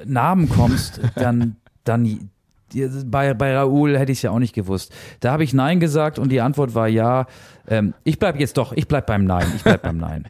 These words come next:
Speaker 2: <laughs> Richtig, das habe ich mir ausgedacht. Jan Koller ist nie den Prag-Marathon.
Speaker 1: Der ist auch viel zu groß dafür.
Speaker 2: <laughs> Über, Schuhgröße über fünfzig hatte der, ne?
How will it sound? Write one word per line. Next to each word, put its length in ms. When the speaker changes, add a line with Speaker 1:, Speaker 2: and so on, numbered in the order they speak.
Speaker 2:
<laughs> 240
Richtig, 300
das 100
habe 120
ich 60
mir 120
ausgedacht. 420
Jan 160
Koller 280
ist 160
nie 100
den 160
Prag-Marathon. 340
Speaker 1:
Der 100
ist 60
auch 20
viel 140
zu 160
groß 340
dafür. 380
Speaker 2:
<laughs> 240
Über, 400
Schuhgröße 400
über 220
fünfzig 480
hatte 180
der, 260
ne? 200